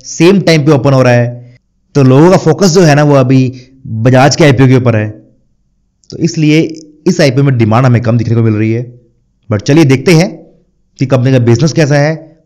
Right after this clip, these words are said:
फाइनेंशियल क्या चल रहा है, हमें इसे कंसीडर करना है नहीं करना। आपको डिटेल स्ट्रेटजी क्लियर कट व्यू मिल जाएगा, बस आप वीडियो में एंड तक बने रहना,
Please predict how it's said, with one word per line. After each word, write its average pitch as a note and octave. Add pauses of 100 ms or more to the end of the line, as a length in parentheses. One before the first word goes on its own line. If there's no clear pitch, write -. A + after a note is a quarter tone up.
(140)
फाइनेंशियल C3
क्या -
चल C3+
रहा C3
है, B2 (100)
हमें D3
इसे E3+
कंसीडर D3+
करना C#3
है G3+
नहीं E3
करना। A2 (300)
आपको B2+
डिटेल C3+
स्ट्रेटजी E3 (720)
क्लियर F#3+
कट - (380)
व्यू C3
मिल D3+
जाएगा, B2 (360)
बस B2
आप B2
वीडियो C#3+
में E3
एंड C#3
तक C3 (120)
बने A#2
रहना, D#3